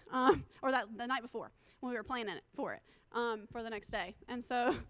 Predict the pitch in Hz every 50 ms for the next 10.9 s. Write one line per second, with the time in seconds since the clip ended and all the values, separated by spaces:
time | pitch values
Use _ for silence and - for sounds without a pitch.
0 | - - - - - - - - 269 262 254 247 214 254 285 302 262 285 277 -
1 | - 247 226 220 233 240 233 - 262 254 247 233 233 226 - - - 247 - 220
2 | 226 208 - - 240 226 220 208 233 233 240 240 233 226 226 214 - 220 220 214
3 | 208 202 202 196 196 190 220 226 226 240 226 214 220 208 202 226 - - - 220
4 | 214 208 208 208 214 233 240 240 240 240 247 - - 226 220 220 - 233 208 202
5 | 208 - - - - - _ _ _ - 208 208 - 240 233 233 240 262 311 294
6 | 226 208 - - - - 285 269 269 262 254 269 277 - - - 240 226 - -
7 | 247 233 233 240 240 240 - - - 247 220 - 214 220 - - 226 208 202 202
8 | - _ - - - 254 247 240 233 214 220 214 - - - - - - _ -
9 | 233 226 233 220 220 220 226 254 - 233 214 208 202 202 220 269 302 294 - -
10 | - - - - - - _ - 233 240 240 233 226 214 208 196 202